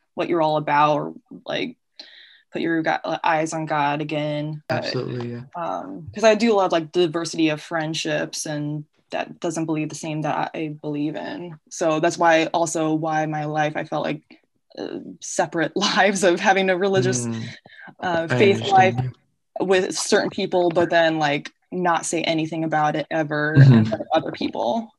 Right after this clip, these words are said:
Speaker 1: But now I think it's kind of, yeah, a lot better. And also being, like, it kind of with the, <laughs> started with art and then <laughs> with religion, it does kind of go back with my art too,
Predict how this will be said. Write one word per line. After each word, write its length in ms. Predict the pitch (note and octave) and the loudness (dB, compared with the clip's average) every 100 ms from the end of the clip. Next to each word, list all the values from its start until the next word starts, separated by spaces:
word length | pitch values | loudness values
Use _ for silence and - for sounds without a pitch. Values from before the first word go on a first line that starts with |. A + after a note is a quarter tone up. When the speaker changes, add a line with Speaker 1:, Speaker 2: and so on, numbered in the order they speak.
| - | -6
Speaker 1:
But 300 | G3+ E3+ F3 | 0 2 2
now 400 | F3+ D#3 D#3 D3+ | 2 2 0 -2
I 140 | E3+ | -4
think 200 | E3 F3 | -4 -4
it's 140 | D#3 D#3 | -6 -10
kind 220 | - E3 | -10 -6
of, 300 | D#3 D3+ D3+ - _ | -6 -6 -10 -18 _
yeah, 240 | - - - - _ | -8 -8 -8 -16 _
a 40 | F#3 | -2
lot 280 | F#3+ F3 D#3+ | 2 2 4
better. 540 | E3 D3+ D3+ D#3+ D#3+ _ | 2 4 2 0 -6 _
And 580 | - E3+ D#3 D3+ D3+ D#3 - - - _ _ _ | -8 -6 -4 -4 -6 -10 -14 -20 -20 _ _ _
also 200 | - A3+ | 2 2
being, 160 | A3+ G3 | 2 2
like, 200 | E3+ - | 0 -2
it 100 | - | -4
kind 240 | A#3 E4 B3+ | 2 4 4
of 60 | |
with 100 | A3+ | 0
the, 460 | A3+ G3+ G3 - - | 0 2 2 0 -4
<laughs> 180 | A#3+ C4 | 2 4
started 260 | B3 C#4+ C4 | 4 4 4
with 140 | A#3+ | 4
art 240 | A3+ G#3 F#3+ | 6 6 6
and 100 | G3+ | 6
then 280 | A#3+ B3+ | 6 6
<laughs> 40 | D4+ | 2
with 160 | C#4+ | 2
religion, 260 | A#3 A3 A3+ | 2 2 2
it 160 | G3+ G#3 | 2 2
does 160 | A3+ A3+ | 2 0
kind 160 | A3+ | -2
of 200 | G3 F#3+ | -2 -4
go 140 | - F#3+ | -4 -2
back 240 | F#3 F3+ | 0 -2
with 160 | G3 E3+ | -4 -4
my 180 | E3+ E3 | -2 2
art 260 | E3 D#3+ | 2 0
too, 460 | - G#3+ G3 F3+ E3+ | -2 -2 2 2 2